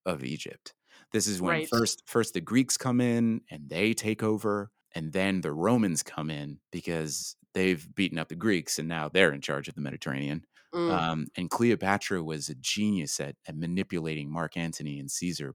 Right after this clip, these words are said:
Speaker 2: Someday I'm gonna do an episode on Cleopatra. We haven't done one yet.
Speaker 1: I was surprised Cleopatra wasn't on the ri-, on the list, but Cleopatra is a really complex one to st-, to study, but kind of the ultimate survivor.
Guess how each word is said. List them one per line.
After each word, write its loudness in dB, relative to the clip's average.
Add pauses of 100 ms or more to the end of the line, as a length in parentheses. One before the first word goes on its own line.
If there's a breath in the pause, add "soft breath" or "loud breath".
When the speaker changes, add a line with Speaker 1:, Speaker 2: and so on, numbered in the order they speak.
(160)
Speaker 2:
Someday 2
I'm 4
gonna 2
do 2
an 4
episode 0
on -2
Cleopatra. -6
We 2
haven't 4
done 0
one -2
yet. -6 (100)
Speaker 1:
I 8
was 6
surprised 2
Cleopatra 2
wasn't 2
on 2
the -2
ri-, -2
on 0
the -2
list, 2
but -2
Cleopatra 2
is 0
a -2
really 2
complex -4
one -6 (200)
to -4
st-, -2 (120)
to -4
study, 2
but -2 (300)
kind 2
of 2
the -2
ultimate 0
survivor. -4